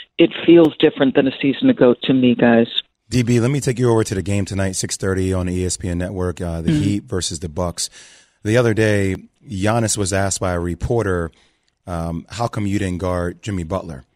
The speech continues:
Speaker 2: And, uh, I think you know his response. His response was, "'Cause, well, coach didn't tell me to." What do you, what do you
Speaker 1: Right.
Speaker 2: take of that? I mean, obviously, it's, that's not the ma-, only reason they lost that game,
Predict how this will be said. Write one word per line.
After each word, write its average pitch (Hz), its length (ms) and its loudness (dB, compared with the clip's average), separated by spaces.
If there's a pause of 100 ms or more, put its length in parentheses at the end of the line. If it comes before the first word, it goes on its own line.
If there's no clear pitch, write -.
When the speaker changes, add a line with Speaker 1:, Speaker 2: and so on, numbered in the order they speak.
(180)
Speaker 2:
And, 85 400 -6
uh, 82 180 -10
I 101 100 -8
think 101 200 -6
you 117 80 -2
know 101 160 0
his 90 120 -4
response. 98 440 -4
His 95 120 -6
response 98 320 -6
was, 95 180 -6 (140)
"'Cause, 101 180 -8
well, 110 320 -2 (180)
coach 143 200 0
didn't 135 140 0
tell 156 140 2
me 101 120 0
to." 78 220 -8 (720)
What 170 140 0
do 185 40 2
you, 170 180 -2
what 180 140 0
do 190 40 2
you 165 60 2
Speaker 1:
Right. 123 80 0
Speaker 2:
take 123 180 2
of 113 60 0
that? 104 180 0
I 156 100 4
mean, 143 180 2
obviously, 143 360 2
it's, 117 140 -2
that's - 260 -4
not 127 380 0 (480)
the 113 80 -4
ma-, 120 260 2
only 151 280 4
reason 101 360 0
they 98 140 -2
lost 90 300 -4
that 87 180 -4
game, 98 420 -4